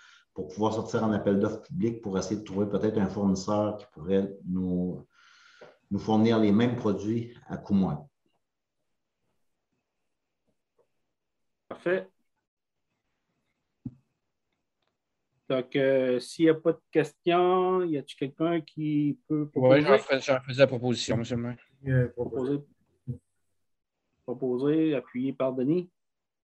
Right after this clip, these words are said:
Speaker 2: Anderson. Fait qu'on prend pour acquis que c'est adopté à l'unanimité. Fait qu'on s'est rendu au point B.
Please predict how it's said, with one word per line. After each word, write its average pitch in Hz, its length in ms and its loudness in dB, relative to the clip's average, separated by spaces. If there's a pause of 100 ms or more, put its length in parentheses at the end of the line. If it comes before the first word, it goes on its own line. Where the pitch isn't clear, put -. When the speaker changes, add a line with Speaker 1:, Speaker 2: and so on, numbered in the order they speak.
(160)
Speaker 2:
Anderson. 123 680 -4 (580)
Fait - 60 -18
qu'on 127 160 -6
prend 160 200 2
pour 151 180 -4
acquis 147 220 -4
que 156 80 -14
c'est 131 340 -2
adopté 131 340 -2
à 143 280 4
l'unanimité. 131 800 0 (1400)
Fait 135 80 -10
qu'on 151 140 -2
s'est 165 120 -4
rendu 175 320 4
au 208 100 2
point 185 280 2
B. 214 380 2